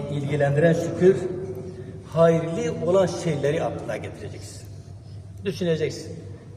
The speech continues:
"Ya ben şu fakire bir bakayım, ben şu yetimi bir gidireyim mi?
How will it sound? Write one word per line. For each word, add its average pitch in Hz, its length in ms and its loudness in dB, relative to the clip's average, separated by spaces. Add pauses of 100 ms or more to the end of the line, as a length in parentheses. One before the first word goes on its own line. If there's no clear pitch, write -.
(100)
"Ya 151 200 -4 (100)
ben 143 260 0 (320)
şu 180 80 -8
fakire 135 440 0
bir - 120 -6
bakayım, 123 440 -2 (880)
ben 196 120 2
şu - 260 -6
yetimi 170 520 0
bir 151 200 -4
gidireyim 135 520 2
mi? - 280 -6